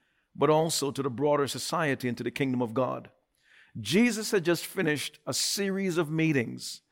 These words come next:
Signs, wonders, miracles occurred. Thousands were impacted by the power of the Holy Spirit through his life.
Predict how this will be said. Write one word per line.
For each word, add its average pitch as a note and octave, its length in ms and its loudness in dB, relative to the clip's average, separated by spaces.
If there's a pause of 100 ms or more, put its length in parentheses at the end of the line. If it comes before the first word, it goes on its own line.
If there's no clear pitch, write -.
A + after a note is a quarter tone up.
(320)
Signs, E3+ 640 4
wonders, D#3 600 2
miracles D3+ 560 2
occurred. C#3 500 -4 (220)
Thousands D#3 880 2
were C#3 120 -2
impacted C#3 760 -2 (260)
by C#3 180 4
the B2+ 140 0
power C3+ 380 2
of B2 100 -6
the C3+ 140 -4
Holy C3+ 220 -2
Spirit - 380 -4
through C#3 180 -6
his A#2 120 -6
life. B2 460 -2